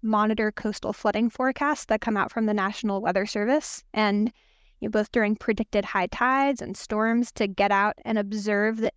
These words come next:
impacts of flooding in your area. So how close is water coming to flooding, um, parking spots, critical utilities, propane tanks? Um, and then try to think,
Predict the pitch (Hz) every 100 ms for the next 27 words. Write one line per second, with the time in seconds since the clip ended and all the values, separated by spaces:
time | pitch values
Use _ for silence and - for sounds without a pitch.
0 | - 190 - 233 294 - - - 208 -
1 | - 190 214 269 285 208 196 - 190 202
2 | 262 302 - 196 190 226 _ _ _ _
3 | - 240 - 214 220 - 226 214 214 208
4 | - 208 208 240 247 202 - - 220 208
5 | 196 208 - _ _ _ - 180 - _
6 | 226 - 226 220 208 - - 226 - -
7 | - - 233 220 - 214 214 214 - 214
8 | 226 233 240 240 - _ - 220 226 226
9 | 240 233 247 - - - _ _ - -
10 | - 254 285 277 - 254 240 233 269 220
11 | -